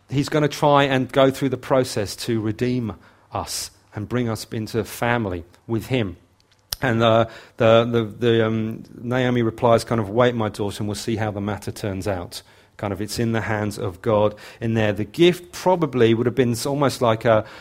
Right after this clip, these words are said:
a betrothal gift that he would have given there, almost a bride price to the family for marrying Ruth. That's probably why it went back to Naomi in that. But Naomi expresses a great confidence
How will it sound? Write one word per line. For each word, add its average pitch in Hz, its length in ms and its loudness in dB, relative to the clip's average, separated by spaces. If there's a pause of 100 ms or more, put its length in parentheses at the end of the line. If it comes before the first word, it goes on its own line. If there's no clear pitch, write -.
(120)
a 117 80 -4
betrothal 120 680 4
gift - 320 -6
that 107 100 -6
he 110 140 -2
would 104 100 -2
have 101 80 -4
given 113 260 -2
there, 92 140 -4
almost 98 320 -6
a 104 60 -6
bride 110 320 0
price 92 300 -6
to - 120 -12
the 98 100 -6
family 95 600 -4 (260)
for 104 260 -4
marrying 101 640 -4
Ruth. 98 400 -4
That's 98 200 -12
probably 98 220 -10
why 98 180 -4
it 98 80 -8
went 95 180 -10
back 101 240 -6
to 95 240 -6 (300)
Naomi 104 540 0
in 98 140 -4
that. 104 240 -2
But 107 140 -6
Naomi 113 300 0
expresses - 400 -4
a 107 60 -4
great 113 300 -2
confidence 113 880 -8